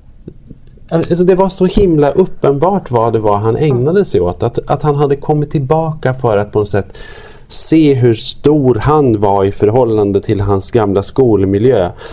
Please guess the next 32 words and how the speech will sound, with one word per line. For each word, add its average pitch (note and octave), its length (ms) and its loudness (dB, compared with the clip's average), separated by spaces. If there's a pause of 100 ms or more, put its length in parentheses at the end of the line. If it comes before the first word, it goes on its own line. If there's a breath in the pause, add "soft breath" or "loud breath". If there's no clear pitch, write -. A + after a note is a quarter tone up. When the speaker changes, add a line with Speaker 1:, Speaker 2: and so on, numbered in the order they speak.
(120)
Speaker 2:
Skolgården F#3+ 800 0
som C3+ 120 0
Speaker 1:
Ja. A#2+ 120 2
Speaker 2:
han E3+ 120 -4
tyckte G3 400 -2
var D#3 240 -2
väldigt D3+ 380 -4
stor D#3+ 480 -2 (100)
när D3+ 100 -10
han D3 120 -6
var C#3+ 80 2
Speaker 1:
Och C#3 80 2
sen, D#3+ 280 2
Speaker 2:
liten. E3+ 300 -2
Speaker 1:
sen D#3+ 500 0
senare C#3+ 480 2
samma A#2+ 360 0
eftermiddag A2+ 500 -2
så A#2 120 -4
såg A2 280 0
jag G#2+ 80 0
honom G#2 240 0
en G2+ 160 0
gång G2 180 -2
till A#2+ 280 0
och G2 60 -2
då A#2+ 120 2
var, B2 360 0
då A#2+ 420 0
stannade G#2 500 -2
bussen F#2+ 460 -4
vid, F2+ 200 -4